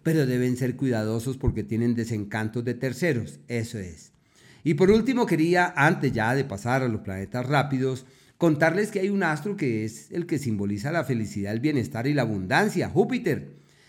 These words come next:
Y este astro está en un último ramal de influencia, le quedan dos meses en el signo de Piscis.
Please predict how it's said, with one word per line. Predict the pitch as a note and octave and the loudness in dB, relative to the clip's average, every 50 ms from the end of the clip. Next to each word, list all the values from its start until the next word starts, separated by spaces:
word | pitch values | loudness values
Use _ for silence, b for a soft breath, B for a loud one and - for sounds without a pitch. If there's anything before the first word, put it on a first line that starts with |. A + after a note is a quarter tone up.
| b b | b b
Y | - D#3 F3 | 2 4 4
este | F#3 F#3+ F#3+ B3+ A#3 | 4 4 4 2 2
astro | G#3+ F#3+ F#3 F3+ F3+ - G#3 F#3+ | 2 2 2 0 0 0 0 0
está | D#3 C#3+ D3 D#3 D#3+ F#3 - - - | 0 2 2 2 2 2 0 -2 0
en | F3+ D#3+ E3+ | 2 2 4
un | F3+ G3 G3 G3+ G3+ G3+ | 4 4 2 0 0 0
último | A#3+ B3+ C#4 C#4+ B3 C#4+ - - D4 C4 B3+ A3 | 0 2 2 0 -2 -4 -4 -4 -2 -2 0 0
ramal | D#3+ D3+ C#3 C3 C#3+ D#3 E3+ | 2 2 2 2 2 0 0
de | F3+ G3+ | 0 0
influencia, | G3+ G3+ D3 C3+ C3 D#3 F#3+ G3+ F#3 C3+ | 0 0 0 0 0 0 0 0 0 0
le | A#2+ A#2 A#2 | 0 -2 0
quedan | C3+ D3 D#3 D#3+ E3 D#3 C#3+ C#3+ | 0 0 0 0 0 0 2 4
dos | F#3 G#3 A#3 B3 A3+ A3+ G3 | 4 4 4 4 2 0 -2
meses | G#3 G#3 G#3+ A3 A3 A3+ G#3+ G#3 G3+ G3+ G3 G3 G3+ b b b b b b b b b _ _ _ _ _ - | -4 -4 -2 -2 -2 0 -2 0 0 -2 -2 -2 -4 b b b b b b b b b _ _ _ _ _ -10
en | A#2 A2 G#2+ | -8 -6 -6
el | G2+ G2 G2 | -6 -6 -8
signo | - - A2+ G#2+ A2 A#2 B2 | -6 -4 -2 0 2 2 2
de | C3 C#3 C3+ | 2 2 0
Piscis. | C#3 D3 F3 G3+ G#2 A#2+ A2+ E2+ - - | 0 -2 -2 -2 -4 -6 -8 -8 -10 -16